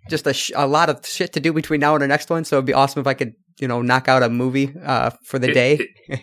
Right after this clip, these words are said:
Speaker 1: <laughs>
Speaker 2: it's too bad you said that because you know what I had picked?
Speaker 1: Oh, what did, what did you pick?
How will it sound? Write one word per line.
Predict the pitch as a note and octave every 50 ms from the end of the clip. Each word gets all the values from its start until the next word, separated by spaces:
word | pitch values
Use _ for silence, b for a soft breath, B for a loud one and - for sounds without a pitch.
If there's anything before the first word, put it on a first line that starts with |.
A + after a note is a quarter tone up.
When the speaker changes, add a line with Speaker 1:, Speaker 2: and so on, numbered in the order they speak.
| - B2+
Speaker 1:
<laughs> | - -
Speaker 2:
it's | D3 D#3 - -
too | - F#3
bad | - C#3 C3+ C#3 D3+ D3+ D3
you | D3
said | - - D3+ C#3
that | D#3 E3 D#3+
because | - - C3+ A#2 A2+
you | B2+ D3
know | D#3+ D#3+
what | C#3+ B2 C3+ C3+ C3 - -
I | A#2 B2 A#2
had | A2 B2 B2+ B2+ B2+ -
picked? | - E3 F#3+ - - - - - _ _ _ -
Speaker 1:
Oh, | C#3+ D#3 E3 D#3+
what | D3+ D3 D#3 E3
did, | F3+ D#3 C#3+ C3+
what | D#3 E3 F3 E3+
did | - F3 E3+ E3+
you | F3 C#3+
pick? | - D3+ C#3 B2 B2 -